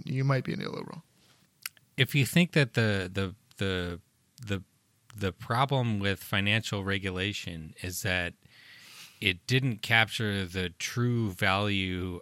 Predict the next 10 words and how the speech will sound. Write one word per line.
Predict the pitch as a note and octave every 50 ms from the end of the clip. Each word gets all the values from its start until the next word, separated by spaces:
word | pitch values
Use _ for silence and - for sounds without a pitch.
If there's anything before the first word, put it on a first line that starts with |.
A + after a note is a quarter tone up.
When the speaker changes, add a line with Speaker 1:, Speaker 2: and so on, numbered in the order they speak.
| - -
Speaker 2:
of | - F#2+ F#2 E2+ E2 E2+ F2 E2+ -
financial | - - - - A2+ G2+ G#2 G2+ G2 G#2 F#2+ - A2 F#2
allocation | G2 G2 G2 G2 F#2 - - A2 A2+ - - G#2+ F#2 F2
from, | - - G#2+ G2+ G2 F#2+ F#2+ - -
from, | - - - G#2+ G2 F#2+ G2 F#2+ F#2
uh, | F#2 F#2 F2+ F2+
Wall | F2+ F#2 G2 A#2 B2+
Street | - - - A#2+ G2+ D#2+ D2 C2+ - - -
properly, | - - E2+ D#2 - - F2 D2 D2 D2 C#2+ D2 D#2 - _ _ - - - - - - - - - _ _ - - _
um, | - - F3 E2+ D#2+ E2 - E2 D#2+ D#2+ -